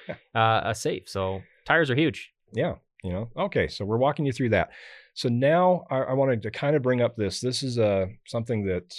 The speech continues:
Speaker 1: uh, I thought was really great. Uh, it's a pamphlet here. Uh, it's Ride Colorado Safely. The, the part that I really like about this, and I'll give you a web page or a, a website, I guess is the way to put it, you know, uh, on the internets, as we like to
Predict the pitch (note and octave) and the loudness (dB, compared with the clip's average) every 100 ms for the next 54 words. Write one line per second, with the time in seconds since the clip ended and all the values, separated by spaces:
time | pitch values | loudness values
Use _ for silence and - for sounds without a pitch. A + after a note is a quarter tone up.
0 | - - F#2 F2+ E2+ F2 G#2+ F#2+ F2+ F#2+ | -18 -10 -6 -4 -4 -4 -6 -6 -6 -8
1 | E2+ F2+ F#2+ - _ _ _ - G2 F#2 | -4 -4 -4 -8 _ _ _ -4 -2 -2
2 | - F2 G#2+ F#2+ - C3 B2+ A#2+ - G#2+ | -4 -16 -12 -12 -6 -4 -2 -6 -2 -2
3 | G#2+ G2+ - F#2 F2 - G#2+ G#2+ - A2 | 0 -4 -6 -8 -8 -4 -2 -2 -4 -4
4 | G#2 G2+ F#2 B2+ B2 B2+ A#2+ A#2 - - | -2 -2 -2 -2 -2 0 -2 -4 -20 -20
5 | - A#2+ A#2+ A2+ - F#3 F#3 A#2+ G2+ A#2+ | -4 -4 -2 -6 2 2 4 2 4 2
6 | B2 A2 F#2+ E2 E2 D#2+ E2 F2 - G#2 | 2 2 0 -2 -4 -4 -8 -8 -12 -6
7 | G2 F#2+ F#2 - F#2 F#2+ A2 G2 F2+ F2 | -4 -4 -6 -8 -8 -4 -2 0 -2 -4
8 | F2 - A2+ A2 - G#2+ G#2+ G2+ F#2+ F2 | -10 -4 -4 -4 -6 -4 -4 -4 -6 -4
9 | D#2+ - _ - F2 G2+ A2 - F2+ F#2+ | -6 -10 _ -12 -8 -6 -6 -4 -4 -4
10 | F2 E2 F2 F2 E2+ F2+ F2 - - F2+ | -8 -10 -12 -12 -14 -12 -12 -14 -14 -12
11 | G2 - F2 F2+ E2+ F2 _ - - F#2+ | -12 -12 -12 -10 -10 -12 _ -20 -14 -10
12 | G#2 G2 A2+ G2 E2+ G2+ - F2+ F2+ F#2 | -10 -8 -8 -8 -12 -14 -14 -12 -12 -12
13 | F2+ - A5+ A#5+ | -8 -4 -2 -2